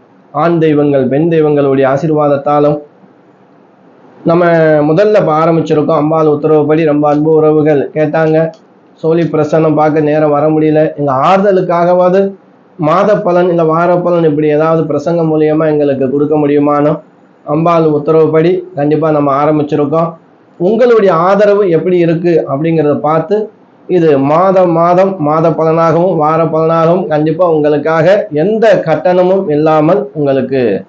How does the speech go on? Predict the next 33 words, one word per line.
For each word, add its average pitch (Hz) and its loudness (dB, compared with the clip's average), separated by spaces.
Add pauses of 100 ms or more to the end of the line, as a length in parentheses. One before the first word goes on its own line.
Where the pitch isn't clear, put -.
(400)
இந்த 156 0
ஆரோட 165 0
பிரசங்கம் 147 0
பார்த்து 143 0
நான் 135 0
கொடுக்குறேன். 143 0 (460)
அஹ், 208 2
முழுமையா 254 2
பார்க்கணும், 190 0
பிரசங்கம், 165 -2
குலதெய்வத்தை 165 0
பத்தி 160 -2
பார்க்கணும், 160 0
மத்த 160 0
விஷயங்களை 160 0
பத்தி 156 -2
தெரிஞ்சுக்கிறணும், 156 0
ஒரு 156 0
விஷயத்தை 160 -2
நம்ம 160 0
இறங்க 165 0
போறோம், 160 0
அது 160 -2
வெற்றி 147 -2
தருமா 165 0
தோல்வி 165 -2
தருமா, 160 0
இதெல்லாம் 160 -2
நம்ம 165 -2
தெரிஞ்சுக்கிறோம். 170 -2
நேரா 208 2
நீங்க 185 4
வந்து 156 2